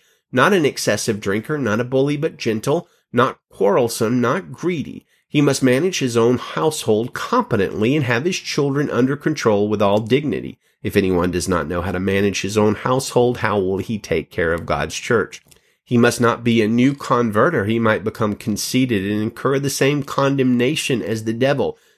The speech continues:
Furthermore, he must have a good reputation among outsiders so that he does not fall into disgrace and the devil's trap.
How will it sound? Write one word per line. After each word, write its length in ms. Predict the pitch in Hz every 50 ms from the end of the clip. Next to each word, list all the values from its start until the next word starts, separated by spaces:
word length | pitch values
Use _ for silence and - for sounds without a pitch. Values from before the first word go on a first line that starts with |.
| _ _
Furthermore, 460 | - 165 196 185 147 123 120 123 123
he 180 | 123 123 139 139
must 320 | 131 127 127 135 - -
have 180 | - 127 117 127
a 100 | 123 123
good 260 | 110 104 123 135 139
reputation 680 | 139 127 123 123 - 127 113 - 120 104 117 - - 120
among 320 | 113 107 104 101 95 -
outsiders 720 | - 82 127 127 - - - 101 92 87 82 98 120 -
so 100 | - 113 98
that 120 | 107 107
he 100 | 113 120
does 200 | 117 123 120 123
not 240 | 143 160 208 - -
fall 320 | - - 143 135 147 151
into 200 | 147 139 143 -
disgrace 840 | 113 110 110 104 - - - - - - 147 180 180 143 127 127 - - _ _ _ _ _ _ _ _ -
and 400 | - 120 120 123 127 135 - 151
the 80 | 123 113
devil's 400 | 104 110 95 87 90 104 - -
trap. 460 | - - 98 87 78 - - - -